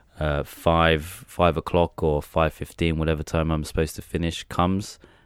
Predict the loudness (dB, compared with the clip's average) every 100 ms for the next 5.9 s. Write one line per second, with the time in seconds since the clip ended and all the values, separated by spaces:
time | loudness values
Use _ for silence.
0 | _ -10 -6 -6 -6 -4 0 2 0 -4
1 | -2 -2 -2 -4 -2 0 4 6 6 4
2 | 2 -8 -10 -6 -4 0 0 -2 -4 -10
3 | -20 -20 0 2 4 4 6 6 8 4
4 | 4 2 0 4 4 4 -2 -2 0 2
5 | -2 -6 -2 0 0 -2 0 -2